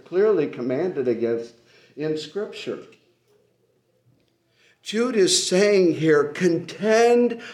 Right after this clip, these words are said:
against false teachers who are antinomian. That is, contend against teachers who are against God's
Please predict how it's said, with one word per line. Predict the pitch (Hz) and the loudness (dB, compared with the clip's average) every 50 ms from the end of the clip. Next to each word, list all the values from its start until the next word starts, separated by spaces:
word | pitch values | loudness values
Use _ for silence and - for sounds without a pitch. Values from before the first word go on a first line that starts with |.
| - - | -4 -2
against | 165 160 156 165 185 196 208 202 202 - - | -2 -2 2 2 2 4 4 2 0 -4 -8
false | - - 196 185 190 196 202 190 - - - | -6 -2 0 2 4 4 2 2 0 -6 -4
teachers | - 196 190 190 - 196 185 185 185 180 - - - - - - | -4 -4 -4 -2 0 2 4 4 4 2 0 -6 -10 -18 -4 2
who | 180 185 | 4 4
are | 175 156 - 175 | 6 4 4 2
antinomian. | 180 175 190 185 - - 185 175 175 170 165 160 160 156 151 139 120 110 101 - - - _ _ _ _ _ _ _ _ _ _ _ _ _ _ _ _ _ _ _ _ _ _ _ _ _ _ _ _ _ _ _ _ _ _ _ _ _ _ _ _ _ - | 2 2 2 0 -2 -4 -2 -2 0 0 2 0 0 0 0 -2 -2 -4 -6 -8 -14 -20 _ _ _ _ _ _ _ _ _ _ _ _ _ _ _ _ _ _ _ _ _ _ _ _ _ _ _ _ _ _ _ _ _ _ _ _ _ _ _ _ _ -12
That | 185 196 202 196 | -8 -4 0 4
is, | 190 185 180 170 - - - - - - - - | 4 6 6 4 2 -2 -8 -10 -16 -20 -10 0
contend | 202 185 180 160 - - - 220 240 247 262 254 233 | 0 2 2 2 -2 -4 0 2 2 2 2 0 -2
against | 226 180 214 208 214 - - - - | 0 2 2 2 2 2 -2 -4 0
teachers | 190 202 202 202 - - 185 143 123 113 - - - - - - - - | 0 0 0 0 0 0 2 2 2 0 -2 -8 -16 -20 -20 -20 -12 -2
who | 208 190 185 | 2 4 6
are | 165 160 156 | 6 6 6
against | 151 - 117 123 175 196 214 214 208 - - - - - _ _ _ _ 135 117 | 4 2 0 0 2 2 2 2 0 -4 -8 -8 -10 -18 _ _ _ _ -16 -2
God's | 165 170 170 175 180 180 180 180 180 180 - | 0 0 2 4 4 4 2 2 0 -2 -10